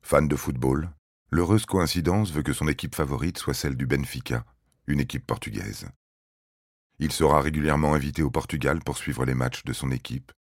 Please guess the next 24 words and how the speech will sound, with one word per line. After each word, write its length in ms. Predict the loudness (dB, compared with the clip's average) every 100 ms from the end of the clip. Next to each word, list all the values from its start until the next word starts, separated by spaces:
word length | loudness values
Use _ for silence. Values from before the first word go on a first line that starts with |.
| _ _
à 100 | 0
rencontrer 380 | 2 2 -2 -2
quelques 260 | -2 -2 -2
grands 160 | -2
joueurs 480 | -2 -2 -2 -4 -8
comme 180 | -6 -4
Ronaldo. 500 | -2 -4 -4 -8 -14 _ _ _ _ _ _ _ _ _
Formé 300 | 4 4 6
au 80 | 2
Sporting 400 | -2 -2 -2 0
Club 240 | 0 -2
du 80 | -4
Portugal, 680 | -6 -4 -2 -2 -2 -6 -12 _ _ -4
il 140 | 0
vit 140 | 0
désormais 360 | 0 2 2 2
de 60 | 0
sa 160 | -4
passion, 460 | -2 -4 -4 -6 -6 -10 _ _ _ 0
mais 120 | 2
n'oubliera 320 | 4 2 2
jamais 280 | 0 0 -2
son 180 | -4 -6
pays. 300 | -4 -6